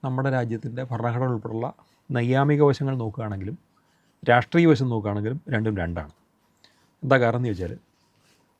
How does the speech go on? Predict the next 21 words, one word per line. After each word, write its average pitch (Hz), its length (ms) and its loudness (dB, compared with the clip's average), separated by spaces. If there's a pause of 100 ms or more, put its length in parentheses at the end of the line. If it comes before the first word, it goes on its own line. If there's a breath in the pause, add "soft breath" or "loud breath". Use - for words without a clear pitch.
(100)
പി 143 140 4
ഒ - 40 6
കെ 160 180 2
is 139 100 -4 (260)
പാക് 123 300 -4 (140)
occupied 117 420 -4
Kashmir. - 300 -12 (240)
It 120 120 -8
is - 120 0
not 127 100 -4 (100)
പാകിസ്ഥാൻ. - 400 -8 (200)
അത് 135 180 -4
പാകിസ്ഥാൻ 135 460 2
അല്ല, - 120 -6 (840)
പാക് 131 360 0 (180)
അധിനിവേശ 120 560 0
പ്രദേശമാണ്. 90 580 -2 (1040)
ബ്രിട്ടീഷുകാർ 170 500 6
ഇന്ത്യ 147 220 6
വിട്ടുപോകുന്ന 127 440 0 (380)
സമയത്തെ 113 360 -4